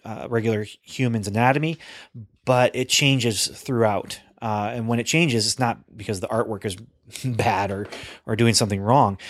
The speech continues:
It, it changes because, um, he's able to have some control over that and is able to, you know, transform his limbs into, uh, long vines and stuff like that. Now, the thing motivating him at the beginning of this story is that he really wants a cure,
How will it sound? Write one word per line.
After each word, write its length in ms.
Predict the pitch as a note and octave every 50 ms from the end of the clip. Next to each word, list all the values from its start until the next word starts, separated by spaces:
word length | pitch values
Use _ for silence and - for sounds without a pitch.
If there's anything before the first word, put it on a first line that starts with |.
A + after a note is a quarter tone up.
| - - -
It, 220 | A2 A#2+ A#2 -
it 140 | - C3+ -
changes 540 | - - C3+ C3 C3+ C#3 B2 A#2+ A#2 G#2+ G2
because, 600 | - A2+ G#2+ - - A#2+ A2 G#2+ G#2 G2+ - - -
um, 200 | - G#2 G2+ G2
he's 240 | G2 B2+ C3 A#2+ A#2
able 160 | A#2 G#2 G#2
to 40 | F#2+
have 180 | F#2+ G#2+ G2+ -
some 140 | - G#2 F2
control 480 | - G2 F2+ - - G2+ F#2 F2+ D#2
over 240 | F2+ G#2 G2+ F#2+ G2+
that 260 | G2 G2+ G2+ A2+ -
and 80 | - A#2
is 120 | G#2+ F#2
able 180 | G2+ F#2+ F#2+ G2
to, 200 | - - G#2 F#2+ - - - - - _
you 100 | - G#2+
know, 100 | G2+ F#2+ - _ _ _ _ _ -
transform 560 | - - A#2+ G#2+ G2+ - - A2+ G#2 G#2 G2
his 120 | F#2+ F#2
limbs 420 | G2 F#2+ G#2+ G#2+ G#2 G#2 G#2 F#2+ -
into, 640 | G#2 F#2+ - G#2+ G2 G2 G2 A2 - - C#2+ D#2+ _ _ _ _ _ _ _ _ _ -
uh, 260 | G2+ F#2 F#2+ - - F2+ F2+ _ _ _ _ _ _ _ -
long 420 | A#2+ G2+ G2+ G#2+ G2+ F#2+ G2 F#2+
vines 540 | F2+ G2 F#2 F#2 F#2+ F#2+ F#2+ F#2+ F#2+ F#2 -
and 100 | G#2+ G2
stuff 280 | - - G2+ F2+ - -
like 140 | F#2+ F#2
that. 300 | - A2+ G2 F2 - - - _ _ _ _ _ _ _ _ _ _ _ _ _ _ _ _ _ _ _ _ _ _ _ _ -
Now, 320 | - C3 A#2 G2 F#2 - _
the 120 | - B2 A2+
thing 280 | - B2 A2 G#2+ G#2+
motivating 520 | G#2+ A#2 C#3+ E3+ D#3 G#2+ A2+ G#2+ G#2 G#2+ G2+
him 280 | G2 G2+ G2 G2 A2 -
at 140 | G#2+ -
the 60 | - G2+
beginning 440 | F#2+ A2+ F#2+ A#2 C3+ D3+ C3+ G#2
of 100 | G2 F#2+
this 140 | F#2+ G2 F#2
story 420 | - - - G2+ G2 F#2+ G2 G#2 A2
is 200 | A2 G#2 G2 G#2
that 120 | A2 G#2+
he 360 | G2 G#2+ A#2 A#2 A#2 A#2 A2+
really 640 | A2 G2+ G#2 G#2+ G#2+ - A#2+ A#2 B2 B2 B2 A#2+ A#2
wants 260 | G#2+ G#2+ G#2 G2 F#2 -
a 60 | G2+
cure, 460 | - - - A2+ G#2+ G#2 G2+ F#2 _